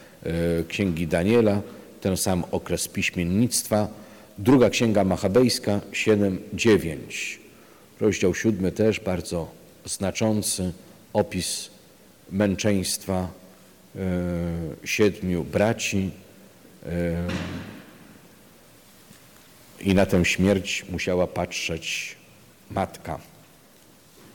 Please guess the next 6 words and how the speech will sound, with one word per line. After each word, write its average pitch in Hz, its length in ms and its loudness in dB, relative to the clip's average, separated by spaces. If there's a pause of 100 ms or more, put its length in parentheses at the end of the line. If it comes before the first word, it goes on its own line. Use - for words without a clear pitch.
(240)
jak 95 260 -4
po - 260 -6
kolei 90 440 -2 (460)
są 92 260 -2
traceni, 85 640 -6 (1300)
e, 92 40 -2